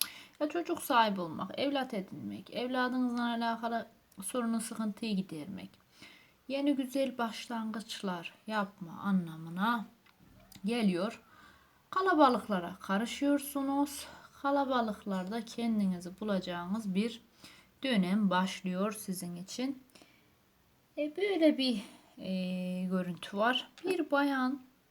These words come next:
bak kafası şapka gibi ama balık. Çok büyük bir kısmet getirecek size. Ama siz nedense kapılarınızı biraz örtmüş olarak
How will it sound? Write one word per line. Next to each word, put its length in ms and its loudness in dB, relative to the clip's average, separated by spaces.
bak 220 -6
kafası 460 -6
şapka 380 -4
gibi 240 0
ama 300 2
balık. 520 2
Çok 360 -8
büyük 280 -6
bir 80 -8
kısmet 520 -4
getirecek 680 -4
size. 340 -10
Ama 260 0
siz 320 -4
nedense 520 0
kapılarınızı 800 -2
biraz 300 -4
örtmüş 720 0
olarak 500 0